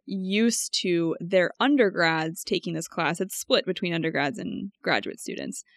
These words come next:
But the undergrads just came out of this university's chemistry,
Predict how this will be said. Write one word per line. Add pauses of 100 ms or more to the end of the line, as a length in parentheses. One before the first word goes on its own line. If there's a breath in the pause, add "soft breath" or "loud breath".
(420 soft breath)
But
the
undergrads (320)
just
came
out
of (100)
this
university's
chemistry,